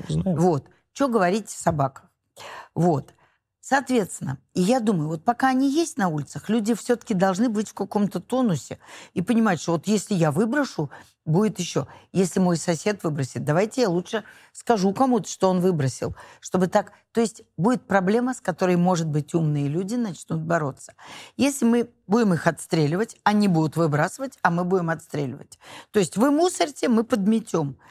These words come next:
Speaker 2: Неправильно это. Тут же открываются недавно какие-то материалы, Всемирный ветеринарный конгресс, а, и какой-то всемирный ветеринар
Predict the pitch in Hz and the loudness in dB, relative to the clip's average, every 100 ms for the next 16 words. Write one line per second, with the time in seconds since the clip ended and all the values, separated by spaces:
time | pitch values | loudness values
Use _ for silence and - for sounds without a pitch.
0 | - - _ - 349 349 220 156 135 131 | -20 -20 _ -20 -18 -2 2 2 0 -2
1 | 131 - 165 - 339 339 294 294 - - | -6 -10 -14 -6 0 0 2 0 0 -2
2 | 196 262 277 - - - - _ 214 226 | 0 0 -2 -6 -10 -12 -20 _ 0 2
3 | 175 175 226 - - 226 190 190 - 208 | 2 2 -2 -4 -4 -4 -2 -4 -2 -2
4 | 262 302 302 302 _ _ _ - 226 277 | 0 0 -2 -10 _ _ _ -4 0 2
5 | 285 262 196 165 190 190 180 147 151 - | 2 0 -2 -4 0 2 2 0 -4 0
6 | 156 151 143 - - _ _ _ - - | 0 0 -2 -4 -10 _ _ _ -20 -20
7 | - - _ - 185 190 208 208 233 277 | -20 -20 _ 0 2 2 0 -2 0 2
8 | 262 - - 220 220 175 175 165 147 175 | 0 0 0 2 2 2 0 0 0 2
9 | 175 220 330 | 4 2 2